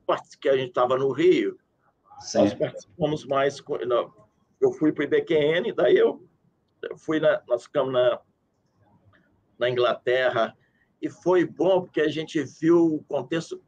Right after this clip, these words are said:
Speaker 1: completo de, de gestão da qualidade, de laboratórios, de,
Speaker 2: Sim.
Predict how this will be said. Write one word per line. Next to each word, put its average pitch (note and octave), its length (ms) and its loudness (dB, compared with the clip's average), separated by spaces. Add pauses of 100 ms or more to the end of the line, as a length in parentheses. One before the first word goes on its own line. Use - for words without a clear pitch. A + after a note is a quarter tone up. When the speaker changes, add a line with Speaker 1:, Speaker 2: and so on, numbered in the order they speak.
(260)
Speaker 1:
completo C3+ 680 -2
de, G#2+ 580 -6
de - 100 -18
gestão B2 440 -2
da G#2 100 -4
qualidade, F#2+ 480 -2
de G#2+ 60 -6
laboratórios, G#2 1160 -2 (640)
de, G#2 880 -2
Speaker 2:
Sim. - 60 -18